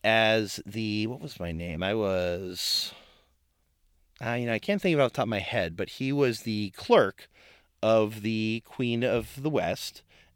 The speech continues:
and he was an actual person who we had a diary for, and we had his notes from work,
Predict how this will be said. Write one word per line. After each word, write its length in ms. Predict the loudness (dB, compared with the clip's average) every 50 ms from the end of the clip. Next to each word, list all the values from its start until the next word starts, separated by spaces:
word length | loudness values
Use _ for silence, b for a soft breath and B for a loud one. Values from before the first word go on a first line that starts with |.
| _ 0
and 260 | 2 2 2 2 0
he 80 | -2 -4
was 120 | -4 -2
an 40 | 0
actual 320 | 0 0 0 0 -2 -2
person 480 | 0 2 2 0 2 0 -2 -2 -2 -2
who 120 | -4 -4
we 160 | -4 -2 -2 -2
had 340 | 0 2 2 2 2 2 -2 -4
a 560 | -4 -4 -2 -2 -2 -2 -2 -2 -2 -2 -4 -6 b b b b b b b b b b b b _ 0
diary 440 | 6 8 10 10 10 8 6 4 0
for, 400 | -2 -4 -2 0 0 0 -2 -2
and 160 | -2 -4 -4
we 80 | -4 -2
had 180 | -2 -2 -2
his 240 | -2 -4 -8 -6 -4
notes 320 | -4 -2 -2 -4 -4 -8
from 240 | -8 -6 -4 -2 0
work, 420 | 2 4 4 4 2 0 -6 -14